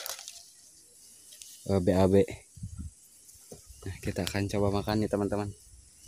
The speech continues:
Daun yang masih mentah. Oke. Karena ini adalah juga sebagai obat.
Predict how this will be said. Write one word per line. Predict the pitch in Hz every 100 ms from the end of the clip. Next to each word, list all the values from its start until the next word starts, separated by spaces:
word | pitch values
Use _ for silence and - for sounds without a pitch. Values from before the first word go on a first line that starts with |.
| - - -
Daun | 104 104 104 101
yang | 101 101
masih | 101 101 113 104
mentah. | 110 104 - 98 - - - - - - - -
Oke. | 101 117 - - - - - -
Karena | 101 104
ini | 104 104 104 107
adalah | 98 101 104 107
juga | 104 104 104 -
sebagai | 104 101 104
obat. | 98 101